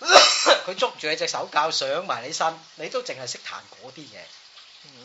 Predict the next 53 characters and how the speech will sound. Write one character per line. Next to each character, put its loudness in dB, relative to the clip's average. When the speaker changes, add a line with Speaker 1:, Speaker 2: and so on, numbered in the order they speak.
Speaker 1:
音 0
樂 -8
係 -6
需 -2
要 -2
你 -6
用 -14
個 -12
心 -6
去 -16
揣 -10
摩。 -10
Speaker 2:
嗯。 -18
Speaker 1:
功 -6
夫 -8
唔 -18
係 -8
話 -4
俾 -4
你 -8
聽， -4
哦， 0
我 -6
打 -4
呢 -2
一 0
錘 -8
叫 -16
直 -6
錘， -10
之 -6
後 -2
一 -6
個 -10
拋 -2
錘、 -8
鞭 -16
錘， -14
來 -2
來 -6
去 -4
去 -4
功 -12
夫 -18
得 -10
兩 -14
種 -14
嘢， -18
直 -12
錘、 -14
勾 -12
錘， -12
Speaker 2:
嗯。 -20